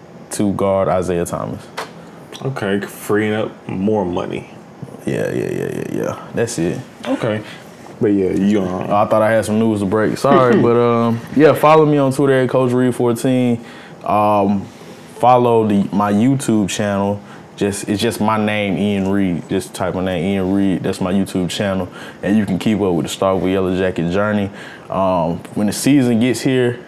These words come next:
Speaker 1: we'll start our web series, Inside the Huddle, A Season with the Starkville Yellow Jackets. That is
Speaker 2: Hey.
Speaker 1: coming.
Speaker 2: Okay,
Speaker 1: That is
Speaker 2: okay.
Speaker 1: coming soon, and we have a lot to come as well.
Speaker 2: Definitely, um, f-,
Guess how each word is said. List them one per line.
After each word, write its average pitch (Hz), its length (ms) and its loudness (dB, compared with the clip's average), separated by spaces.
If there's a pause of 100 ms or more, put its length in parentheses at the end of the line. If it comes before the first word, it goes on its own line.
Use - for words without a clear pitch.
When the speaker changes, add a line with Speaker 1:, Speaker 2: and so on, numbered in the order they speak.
(140)
Speaker 1:
we'll 98 320 -4
start 101 480 0 (440)
our 95 140 0
web 104 260 0
series, 101 380 0
Inside 98 440 -2
the 92 80 0
Huddle, 95 340 0
A 85 40 -2
Season 98 420 -2
with 95 140 -2
the - 60 -10
Starkville 92 520 -2
Yellow 92 220 0
Jackets. 87 440 -2
That 92 320 0
is 92 100 -2
Speaker 2:
Hey. 87 60 -6
Speaker 1:
coming. 92 360 -4 (840)
Speaker 2:
Okay, 87 260 -6
Speaker 1:
That 98 100 0
is 92 100 -2
Speaker 2:
okay. - 80 -10
Speaker 1:
coming 95 260 -2
soon, 98 440 -2
and 95 120 0
we 98 80 0
have 95 440 0
a 87 80 -4
lot 90 380 0
to - 100 -12
come 87 400 -4
as 85 100 -6
well. 82 300 -4 (140)
Speaker 2:
Definitely, 98 500 2
um, 92 720 -2
f-, - 240 -18